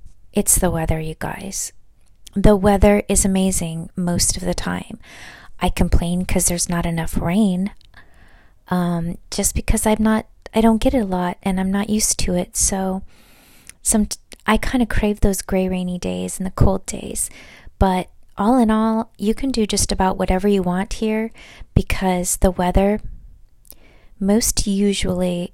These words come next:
is pretty decent. So I shouldn't be complaining, right? It's beautiful. Um, I loved the idea of opening with a quote, but I can't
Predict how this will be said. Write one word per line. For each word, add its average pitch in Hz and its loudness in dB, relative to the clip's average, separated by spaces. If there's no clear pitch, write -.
is 185 -2
pretty 180 0
decent. 190 -4
So 185 0
I 214 2
shouldn't 165 0
be - -4
complaining, 180 -2
right? 180 -6
It's - -2
beautiful. 220 -4
Um, 190 0
I 208 6
loved 202 4
the 269 2
idea 185 -2
of 175 -4
opening 196 6
with 180 0
a 180 2
quote, - 0
but 180 2
I 147 -2
can't - 4